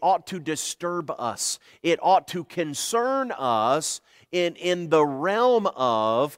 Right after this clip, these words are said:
if we move as much as we have from the time that I was ten years old in the last thirty-four years, we'll just round it up to thirty-five. If we move as much or more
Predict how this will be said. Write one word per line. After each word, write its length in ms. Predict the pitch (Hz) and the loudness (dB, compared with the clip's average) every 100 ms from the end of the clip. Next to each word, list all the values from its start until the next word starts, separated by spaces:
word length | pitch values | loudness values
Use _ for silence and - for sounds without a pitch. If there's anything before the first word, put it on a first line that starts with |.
| - - | -20 -8
if 200 | 160 151 | -2 -2
we 360 | 139 185 269 277 | -2 -4 -2 -2
move 720 | 240 220 160 131 135 170 175 - - - | -2 2 2 2 2 2 0 -14 -12 -4
as 300 | 165 135 143 | -2 -2 -6
much 540 | 156 185 220 226 - | -4 2 2 2 -4
as 260 | 170 170 143 | -4 -4 -6
we 240 | 180 196 | -8 -6
have 360 | 160 151 139 156 | -4 -4 -2 -2
from 180 | 156 151 | -2 0
the 80 | |
time 380 | 143 160 170 170 | -2 0 -2 -2
that 180 | 151 131 _ - | -2 -4 _ -8
I 200 | 165 214 | -2 0
was 240 | 220 185 - | 2 0 -2
ten 280 | - 202 185 | -2 -2 0
years 300 | 170 160 165 | -2 0 2
old 240 | 160 120 | 2 0
in 80 | 127 | -4
the 60 | |
last 280 | 131 139 - | -4 -4 -4
thirty-four 540 | 185 185 175 - 165 143 | 0 0 0 -4 -4 -2
years, 480 | 147 127 92 82 - - - | -2 -4 -6 -12 -20 -14 -2
we'll 160 | 156 | -2
just 300 | 151 160 - | 0 -4 -6
round 320 | 131 156 165 147 | -2 0 0 0
it 100 | 147 | -2
up 160 | 147 | -2
to 100 | 139 | -4
thirty-five. 760 | - 143 135 120 143 123 98 - - - | -4 -2 -4 -4 -4 -4 -6 -10 -14 -4
If 200 | 147 127 | -4 -4
we 280 | 196 269 | -4 -4
move 640 | 269 220 208 139 139 160 151 - | -4 -2 0 2 4 2 0 -4
as 320 | 143 135 135 | -6 -6 -8
much 920 | 165 202 165 113 131 - - - - _ _ _ _ _ _ | -4 0 2 2 0 -4 -10 -8 -12 _ _ _ _ _ _
or 320 | 175 170 151 | 6 8 8
more 880 | 143 151 190 240 190 120 104 104 151 | 4 -4 0 4 6 6 2 0 -2